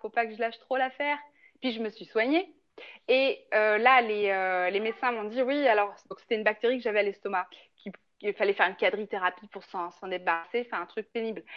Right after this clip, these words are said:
Et une fois que je m'en suis débarrassée, ils m'ont dit, bon, tes intestins vont se reconstituer en quatre, cinq mois. Et effectivement, au bout de quatre, cinq mois,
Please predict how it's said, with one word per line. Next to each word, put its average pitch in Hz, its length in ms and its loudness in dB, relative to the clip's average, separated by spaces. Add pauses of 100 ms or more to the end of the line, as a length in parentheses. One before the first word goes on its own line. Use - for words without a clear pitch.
(320)
Et 226 120 6
une 226 80 0
fois 254 120 2
que 226 40 -2
je 220 60 -6
m'en 202 40 -8
suis - 120 -16
débarrassée, 185 400 0
ils 311 80 0
m'ont 240 100 -2
dit, 254 100 -4
bon, 254 160 -2
tes 226 180 -2
intestins 220 400 0
vont 202 120 -6
se - 100 -16
reconstituer 214 640 -2
en 285 120 2
quatre, 269 240 -2
cinq 220 180 -6
mois. 190 240 -8 (720)
Et 311 340 6
effectivement, 240 840 2
au 294 40 0
bout 220 100 -4
de - 60 -12
quatre, 226 220 0
cinq 196 180 -6
mois, 196 280 4